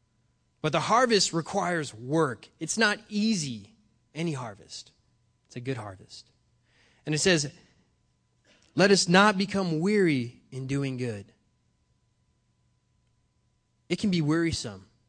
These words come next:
to follow God at times, because it's so easy just to tell a little lie, just like Jake. "Yeah, yeah, I did it."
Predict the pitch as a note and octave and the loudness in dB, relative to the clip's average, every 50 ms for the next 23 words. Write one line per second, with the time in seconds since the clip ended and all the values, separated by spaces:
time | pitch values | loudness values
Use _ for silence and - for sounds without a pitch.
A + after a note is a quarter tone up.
0 | _ _ _ _ _ _ _ - C3+ - - C#3+ C3+ C3 C3 A#2 A#2+ G#2+ G2+ F#2 | _ _ _ _ _ _ _ -12 -6 -4 -2 -2 0 -2 -4 -4 -6 -8 -10 -10
1 | F#2+ - _ _ _ _ _ _ _ _ _ _ - C#3+ C#3+ - - C#3 A#2+ G2+ | -12 -16 _ _ _ _ _ _ _ _ _ _ -8 -8 -6 -6 -8 -10 -10 -12
2 | F#2 F2+ F#2 - - - - _ _ _ _ _ _ _ _ _ _ _ _ _ | -14 -16 -18 -20 -20 -20 -20 _ _ _ _ _ _ _ _ _ _ _ _ _
3 | - F3 D#3+ A3+ G#3 A3+ B3+ F#3 - - B3+ B3+ B3 B3+ G#3 A#3+ B3+ C#4 C#4 A#3 | -6 -2 0 2 2 4 2 4 4 6 8 8 8 6 6 4 4 6 6 6
4 | G#3 A3+ G#3 G3 F#3 F3+ - - G#3+ G#3+ - - G#3+ - - - _ _ _ _ | 4 4 4 4 2 -2 -4 -2 -2 -2 -2 -2 -6 -8 -10 -14 _ _ _ _
5 | _ _ _ _ _ _ - G3+ G#3+ G#3+ G#3+ A3 A3 G#3 G#3 A3+ A#3 A3 F3 C3+ | _ _ _ _ _ _ 2 4 8 10 10 10 10 8 6 4 2 -2 -4 -8
6 | B2 - - _ - - - - E3+ E3+ D3+ - F3+ - - - G3 C4+ C4 C4+ | -10 -12 -16 _ -16 -12 -8 -6 -6 -6 -6 -6 -8 -6 -2 0 0 2 2 0
7 | C4+ A#3+ G#3+ A3 A3 B3+ B3+ A#3 A3 - | -2 -4 -6 -6 -6 -6 -8 -8 -10 -14